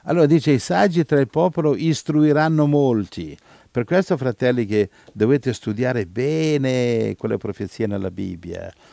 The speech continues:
Non è frate Giuseppe, come dicono i giornalisti.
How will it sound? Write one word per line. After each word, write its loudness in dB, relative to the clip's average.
Non -4
è -6
frate -12
Giuseppe, -6
come -6
dicono -6
i -6
giornalisti. -10